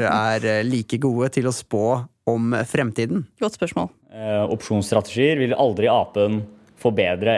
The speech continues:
Speaker 3: enn, enn, eh, et menneske eller en datamaskin, ikke sant? Eh, og det er også veldig, altså sånn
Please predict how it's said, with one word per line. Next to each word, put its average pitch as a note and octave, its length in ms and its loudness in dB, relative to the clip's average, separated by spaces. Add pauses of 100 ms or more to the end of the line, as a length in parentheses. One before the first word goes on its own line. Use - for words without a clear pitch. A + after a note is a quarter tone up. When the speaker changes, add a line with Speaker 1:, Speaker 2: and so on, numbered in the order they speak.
(100)
Speaker 3:
enn, F#2+ 240 -2 (640)
enn, G2 480 -2
eh, F#2+ 300 -4
et G#2+ 80 -4
menneske A2+ 280 -2
eller F2+ 300 -2
en - 20 -2
datamaskin, F2 560 -6
ikke - 80 -20
sant? A#2 280 -4
Eh, A2 680 2 (560)
og A#2+ 80 0
det C3 80 6
er C3+ 80 4
også B2 180 -2
veldig, G#2 600 2
altså G#2 240 -4
sånn G#2 220 0